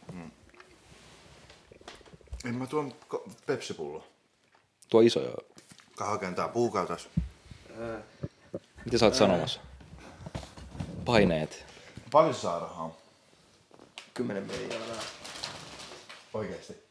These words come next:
Speaker 3: Mhm.
Speaker 2: Kymmenen miljoonaa?
Speaker 3: Joo.
Speaker 2: Vuodessa?
Speaker 1: Vuodessa.
Speaker 2: Jesus, musta tulee toimitus. <laughs>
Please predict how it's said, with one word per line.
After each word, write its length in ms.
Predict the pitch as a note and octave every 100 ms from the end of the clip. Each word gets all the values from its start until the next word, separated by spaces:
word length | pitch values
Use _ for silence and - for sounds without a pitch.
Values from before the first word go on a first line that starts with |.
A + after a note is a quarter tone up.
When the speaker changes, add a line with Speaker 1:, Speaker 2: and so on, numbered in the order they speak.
| _ _
Speaker 3:
Mhm. 140 | A#2+ B2 B2 - - - - - -
Speaker 2:
Kymmenen 300 | F3 C3 G#2
miljoonaa? 480 | G#2+ F#2 D2+ - - - - -
Speaker 3:
Joo. 220 | A#2 A#2 -
Speaker 2:
Vuodessa? 480 | B2+ G2 - - - -
Speaker 1:
Vuodessa. 480 | C3 A#2+ F#2 - - - _ _ _ _ _ _ _ _ _ _ _ _ _ _ _ _ _ _ _ _ _ _ _ _ _ _ _ _ -
Speaker 2:
Jesus, 400 | A2+ G2+ - - -
musta 180 | -
tulee 180 | - G2
toimitus. 420 | A#2 G2+ - -
<laughs> 60 | -